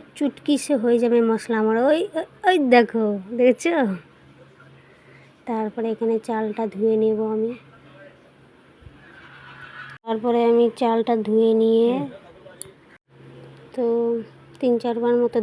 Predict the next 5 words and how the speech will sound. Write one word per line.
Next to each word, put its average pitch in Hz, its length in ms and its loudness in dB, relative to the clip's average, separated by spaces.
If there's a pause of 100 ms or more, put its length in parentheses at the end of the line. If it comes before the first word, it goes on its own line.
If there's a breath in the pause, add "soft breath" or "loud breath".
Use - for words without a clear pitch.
ধুয়েছি 226 360 0 (160)
চালটাকে, 220 520 -6 (1080)
তারপরে 226 600 -2 (560)
শুকাতে 233 400 -6 (100)
দিয়েছি। 220 360 -2